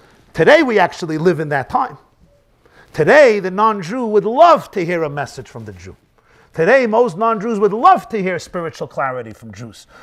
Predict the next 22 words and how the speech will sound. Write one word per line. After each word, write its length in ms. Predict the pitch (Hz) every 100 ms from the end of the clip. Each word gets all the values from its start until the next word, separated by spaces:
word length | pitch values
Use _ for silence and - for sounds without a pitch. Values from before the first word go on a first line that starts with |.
| -
But 140 | 135 -
for 100 | 160
this, 240 | 262 175
Jews 300 | 165 254 190
can't 260 | 226 233 -
stutter. 420 | - 226 151 - _ _ _ _ _ _ _ _ _
For 140 | - 147
this 260 | 262 -
you 80 | 220
have 280 | 185 247 -
to 100 | 208
have 320 | 220 214 156
not 240 | 214 - 208
arrogance, 760 | 247 294 240 320 - - - -
but 240 | 151 120
deep 300 | 247 269 -
spiritual 540 | - 233 240 226 214
confidence 580 | 202 226 214 - 208 202
which 160 | 185 -
comes 180 | 202 170
with 140 | 190
humility. 480 | 190 185 165 117